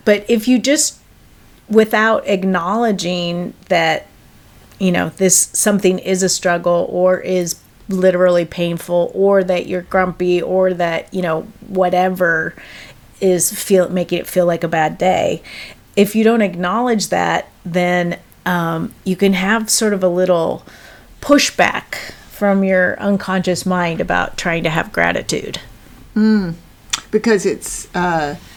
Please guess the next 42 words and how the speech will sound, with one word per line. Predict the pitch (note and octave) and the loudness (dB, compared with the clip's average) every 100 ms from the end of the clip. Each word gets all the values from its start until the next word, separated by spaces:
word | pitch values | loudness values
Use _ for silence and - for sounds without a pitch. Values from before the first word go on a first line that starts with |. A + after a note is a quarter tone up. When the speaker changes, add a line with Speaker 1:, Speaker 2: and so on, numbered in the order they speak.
| - - | -12 0
Speaker 2:
is | G3+ | 2
it | E3 | 2
like | F#3 | -2
a | F#3 | 0
little | F#3 E3 E3 - - - | -2 0 -4 -8 -20 -2
cognitive | F#3+ F3 F3+ F3 D#3+ | 0 0 -2 -2 -4
dissonance | E3 G#3 F#3+ G3 | -6 -4 -4 -4
or | G#3 | -8
something? | - G#3+ A#3 A#3+ A3+ | -2 -2 0 0 0
Or? | D3 D#3+ | -2 0
Speaker 1:
Exactly. | B3 A3 C#4 D#4 D#4 F3 - | 0 2 2 2 0 -2 -2
Speaker 2:
Uh-huh. | F3 F3+ E3+ F3 - - - | -2 -4 -6 -8 -12 -18 -2
Speaker 1:
You | G3+ | 2
know, | G3 | 4
it's | G3 | 4
like | A3+ G#3 | 2 4
the, | G#3+ G#3+ | 2 4
with | G#3+ G#3 | 2 2
the | A3+ | 2
gratitude, | G#3+ A#3 C#4 - A#3 F#3+ F3+ | 2 2 2 0 0 0 0
it, | F3+ - | -4 0
then | G#3 | 2
it | A3+ | 2
beco-, | G#3+ G#3 G#3 - - | 0 0 0 -2 0
the, | G3 - - - - - | 2 0 -6 -16 -16 0
like, | F#3+ G3 | 0 2
you're | G3+ | 2
like, | G3+ G3 G3 | 2 2 0
"Yes, | G3 G3+ G3 - | 2 2 2 0
but," | F3+ G#3+ A#3 F#3+ - G#3+ - - A3+ - - - - - | 2 4 4 4 0 -6 -6 0 0 0 -2 -4 -10 -10
<laughs> | - | 0
like, | G3 F#3+ - - - | 4 4 0 -14 -8
"Yes, | G#3 B3 A#3+ A#3 - - | 4 6 6 6 2 -4
th-, | - - - - - | -20 -20 -20 -16 0
that | G#3+ G3 | 2 2
I | G3+ | 2
have | A3+ G3+ | 2 2
gratitude | G3+ G3+ A3 G#3+ G#3 | 0 2 2 2 -2
for | G#3 | 2
all | G3 | 2
these | F#3+ F#3+ - | 2 0 2
things, | B3 G3+ | 2 2